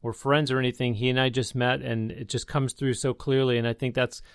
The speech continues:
what people look for, is someone that's gonna be passionate, is gonna believe in them, is gonna believe in their music. So, Drew, thank you so much for everything that you shared. It's been great having you on the show. Thank you for making time to be on Now Hear This Entertainment.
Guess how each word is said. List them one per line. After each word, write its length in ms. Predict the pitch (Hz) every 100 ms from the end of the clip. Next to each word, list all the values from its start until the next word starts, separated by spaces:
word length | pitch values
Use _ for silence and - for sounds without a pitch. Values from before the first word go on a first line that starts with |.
| - -
what 200 | 139 135
people 340 | 160 156 151
look 160 | 143 131
for, 300 | - 156 131
is 100 | 120
someone 280 | 147 135 131
that's 160 | 113
gonna 180 | 123 143
be 100 | 135
passionate, 460 | 123 131 127 143 131
is 80 | 113
gonna 180 | 131
believe 360 | 117 117 127 135
in 100 | 127
them, 160 | 123 123
is 100 | 113
gonna 200 | 123 110
believe 320 | 120 135 120
in 80 | 120
their 100 | 113
music. 420 | 120 123 120 -
So, 260 | 131 117 - - - -
Drew, 240 | - 160
thank 340 | 147 160 165 170
you 60 |
so 220 | 156 - 151
much 260 | 160 156
for 180 | - 135
everything 360 | 143 143 151 143
that 140 | 143
you 120 | 143
shared. 400 | 123 - 147 143
It's 100 | 123
been 240 | - 131 120
great 300 | 131 135 139
having 300 | 135 131 131
you 60 |
on 120 | 127
the 60 | 120
show. 260 | - 139 127
Thank 320 | 127 135 131
you 80 | 131
for 140 | 131
making 260 | 127 127 120
time 300 | 135 127 110
to 60 |
be 140 | 110 117
on 120 | 117
Now 160 | 120
Hear 140 | 104 123
This 180 | 117 127
Entertainment. 680 | 113 117 127 117 107 -